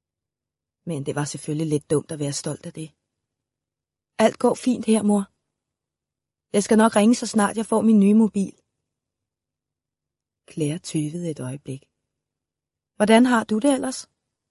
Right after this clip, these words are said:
Og far?" "Vi har det skam fint, min ven. Bortset fra, at vi savner dig naturligvis. Men far er stadig ikke glad for, at du bor i det hus uden for campus,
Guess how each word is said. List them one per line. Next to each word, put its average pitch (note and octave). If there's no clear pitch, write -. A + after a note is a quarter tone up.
Og F3+
far?" G#3+
"Vi A3+
har F#3+
det -
skam A#2
fint, -
min E3+
ven. E3+
Bortset G3
fra, D#3+
at D3
vi E3
savner D#3+
dig C#3+
naturligvis. E3
Men F3+
far F3
er G#3
stadig G3+
ikke C#3+
glad C3
for, D#3
at C#3+
du D#3
bor D3+
i E3
det D#3
hus -
uden D3+
for F3
campus, C3